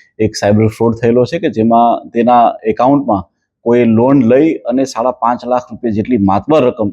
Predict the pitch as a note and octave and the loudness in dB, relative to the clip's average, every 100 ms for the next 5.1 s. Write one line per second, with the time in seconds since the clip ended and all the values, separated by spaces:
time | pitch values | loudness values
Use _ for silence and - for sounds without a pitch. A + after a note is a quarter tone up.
0 | - B2 - F3+ C#3+ C3+ C3+ B2+ B2 G#2 | -6 -10 -6 -8 -4 -2 -2 -4 -4 0
1 | A2 C#3 C#3+ B2 A#2+ G#2+ G#2+ B2 C#3+ B2+ | 2 2 0 -2 -2 -4 -2 0 2 0
2 | - - - _ - A#2 B2 A#2+ A#2 A#2+ | -2 -20 -20 _ -4 -2 0 2 2 0
3 | G#2+ A2 A#2 B2 C#3 G#3+ F3+ D3+ A#2+ A#2+ | 0 2 2 2 0 0 -2 -4 -4 -4
4 | - G#2+ - A2 G#2 G2 F#2 F2 F2 F2 | -6 -14 -14 -10 -6 -6 -6 -8 -10 -12